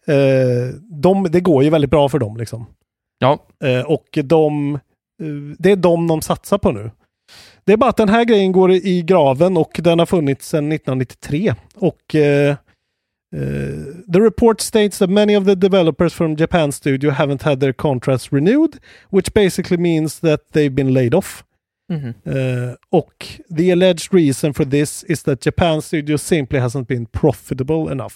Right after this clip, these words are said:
Speaker 2: Nej.
Speaker 1: Nej, men de har i alla fall slitit hårt för Sony. Och,
Speaker 2: Taskigt också
Speaker 1: eh,
Speaker 2: att säga att de inte är så här profitable enough
Speaker 1: Ja.
Speaker 2: när de antagligen då har fått sån här, du vet,
Speaker 1: Ja.
Speaker 2: alltså så här intern, eh,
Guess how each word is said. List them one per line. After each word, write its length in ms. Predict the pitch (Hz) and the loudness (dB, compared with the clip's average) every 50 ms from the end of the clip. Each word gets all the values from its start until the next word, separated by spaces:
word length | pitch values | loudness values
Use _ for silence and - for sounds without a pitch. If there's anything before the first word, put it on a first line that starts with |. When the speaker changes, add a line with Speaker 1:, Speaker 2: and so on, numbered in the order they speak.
| - - _ _ _ _ _ _ _ _ _ _ _ _ _ _ - - _ _ _ | -20 -20 _ _ _ _ _ _ _ _ _ _ _ _ _ _ -20 -20 _ _ _
Speaker 2:
Nej. 260 | 156 139 123 107 - - - _ _ _ - | -4 -4 -4 -8 -12 -16 -20 _ _ _ -4
Speaker 1:
Nej, 200 | 214 151 143 175 - _ _ _ | -4 -4 -4 -6 -12 _ _ _
men 200 | - 214 214 220 214 | -2 0 0 2 2
de 180 | 226 220 226 | 2 2 2
har 60 | 226 226 | 2 2
i 40 | |
alla 100 | 226 214 | 2 2
fall 180 | - - 202 185 | 2 0 -2 -2
slitit 720 | - - - 233 247 262 214 147 - - - 214 208 - | -2 -4 -2 0 2 2 2 0 -2 -2 -2 -4 -4 -2
hårt 440 | - - 233 226 196 127 - - - | -2 -4 0 0 0 0 -2 -4 -2
för 140 | - 165 143 | -2 0 0
Sony. 440 | - 156 139 127 123 120 120 135 131 - _ _ _ _ - | 2 2 0 2 0 0 -2 -4 -6 -8 _ _ _ _ -4
Och, 100 | 156 135 | -2 0
Speaker 2:
Taskigt 460 | 180 170 170 - - - - 139 135 | 0 -2 -2 -4 -8 -6 -4 -2 -2
också 100 | 151 127 | -2 -2
Speaker 1:
eh, 40 | 120 | -2
Speaker 2:
att 40 | 135 | -2
säga 100 | 131 120 | -2 -2
att 60 | 110 | -2
de 120 | 110 113 113 | -2 -2 -4
inte 140 | 110 - | -2 -4
är 40 | 104 | -6
så 120 | 101 - 113 | -4 -4 -6
här 60 | 101 | -6
profitable 760 | - - - 139 - - - - - - 98 92 92 92 92 | -4 -4 -4 -4 -4 -6 -10 -10 -10 -10 -10 -10 -10 -10 -8
enough 300 | - 107 101 98 92 - | -8 -8 -8 -8 -4 0
Speaker 1:
Ja. 200 | 170 185 196 202 | 0 2 2 2
Speaker 2:
när 120 | 117 113 | 2 0
de 120 | 110 110 110 | 0 -2 -4
antagligen 420 | 107 107 - 113 110 104 107 104 | -6 -4 -2 -4 -2 -2 -4 -4
då 60 | 104 | -2
har 80 | 98 98 | -4 -4
fått 220 | - - 110 - | -2 -2 -4 -4
sån 140 | - - 113 | -4 -4 -4
här, 100 | 104 101 | -2 -2
du 80 | 101 101 | -2 -2
vet, 280 | 95 92 - - - _ _ _ - - - - | -2 -2 -4 -8 -14 _ _ _ -20 -20 -8 -4
Speaker 1:
Ja. 80 | 156 143 | 0 0
Speaker 2:
alltså 180 | 139 123 127 | 0 0 -2
så 120 | 117 - 120 | -2 0 -2
här 120 | 110 85 - _ _ _ _ _ _ _ _ _ | -2 -2 -4 _ _ _ _ _ _ _ _ _
intern, 720 | 131 127 123 - - 139 131 123 117 110 104 104 104 104 104 | -10 -10 -10 -4 -2 0 2 2 2 0 0 -2 -4 -4 -2
eh, 200 | 104 101 101 | -2 -2 -2